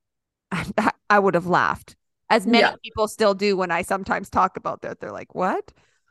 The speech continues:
Speaker 1: But it is such a fe-, like, "No, I'm going at the exact pace I need to. No, I'm not doing a website now. Why? I don't know, but it feels right."
Speaker 2: Yep.
Speaker 1: And that,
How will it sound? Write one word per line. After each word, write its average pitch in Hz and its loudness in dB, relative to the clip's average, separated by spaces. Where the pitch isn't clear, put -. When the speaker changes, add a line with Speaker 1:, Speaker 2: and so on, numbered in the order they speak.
Speaker 1:
But 240 -2
it 254 -6
is 240 -8
such 233 -2
a 254 -4
fe-, 220 -12
like, 208 0
"No, 254 0
I'm 220 -4
going 233 -2
at 226 -6
the 233 -4
exact 208 -4
pace 254 -10
I 254 -6
need 262 -8
to. 240 -8
No, 285 -2
I'm 254 -2
not 254 -4
doing 262 -4
a 262 -2
website 226 -2
now. 233 -8
Why? 240 0
I 160 -6
don't 160 -10
know, 262 -6
but 202 -2
it 226 -2
feels 196 -2
right." 151 -6
Speaker 2:
Yep. 214 -6
Speaker 1:
And 185 0
that, 214 4